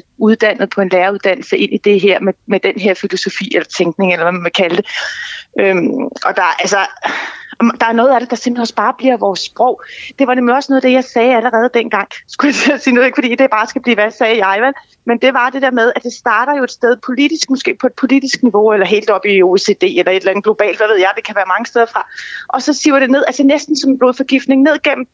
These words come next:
forvaltninger, øh, skoleledere. Til sidst så rammer det sådan skolens hjerte. Nu snakker jeg lige ud fra et skolesynspunkt, det kunne også være andre sammenhæng.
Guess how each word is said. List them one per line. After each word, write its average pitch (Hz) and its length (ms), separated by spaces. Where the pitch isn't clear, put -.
forvaltninger, 277 840
øh, 262 220
skoleledere. 277 760
Til 294 100
sidst 330 240
så 339 140
rammer 269 260
det 302 100
sådan 294 160
skolens 302 500
hjerte. 220 240
Nu 277 60
snakker 247 280
jeg 226 120
lige 254 140
ud 208 80
fra 262 100
et 247 80
skolesynspunkt, 247 840
det 247 80
kunne 240 140
også 240 160
være 226 60
andre 214 220
sammenhæng. 247 380